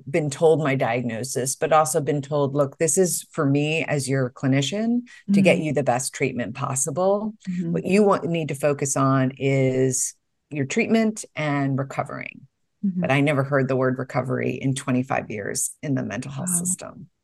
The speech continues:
Speaker 2: Wow.
Speaker 1: So I know that's a lot, but that's a, a nutshell version of,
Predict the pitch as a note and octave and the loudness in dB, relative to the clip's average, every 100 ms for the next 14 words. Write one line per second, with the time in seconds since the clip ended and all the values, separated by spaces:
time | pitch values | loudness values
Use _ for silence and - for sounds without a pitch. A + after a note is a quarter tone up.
0 | _ - E3+ D#3+ E3 E3 - - - E3 | _ -8 -6 -6 -6 -8 -12 -18 -4 2
1 | C#3+ C3+ _ - F3 E3+ D#3 D3+ E3 D#3 | 2 0 _ 0 4 8 8 6 4 4
2 | - D#3 C#3 C#3 C#3+ B2 - C#3+ C3+ G3 | 4 2 0 2 2 2 0 0 2 4
3 | G3+ F#3 - F3 D3+ C#3+ C#3+ C3+ C3 C3 | 4 4 2 2 2 0 -2 -2 -2 -4
4 | - C3 B2+ B2 | -4 -2 -2 -4